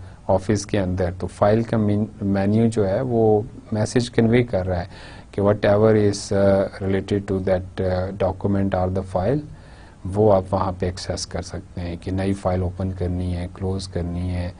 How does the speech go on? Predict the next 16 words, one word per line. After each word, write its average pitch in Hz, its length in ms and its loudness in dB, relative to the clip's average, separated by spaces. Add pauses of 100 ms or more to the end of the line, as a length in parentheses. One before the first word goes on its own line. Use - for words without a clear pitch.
(200)
सेव 98 400 -2
करनी 82 260 -4
है। 90 240 -6
तो 92 180 -8
ये 98 160 -2
काफ़ी 98 400 -2
मीनिंगफुल 104 600 0
और 104 340 -2 (160)
सेल्फ 101 360 -4
एक्सप्लेनेटरी 92 800 -6
है। 82 140 -8 (440)
इसको 117 260 2
अगर 123 180 4
कंपेयर 120 440 6
करें 104 300 4
आपके, 98 520 2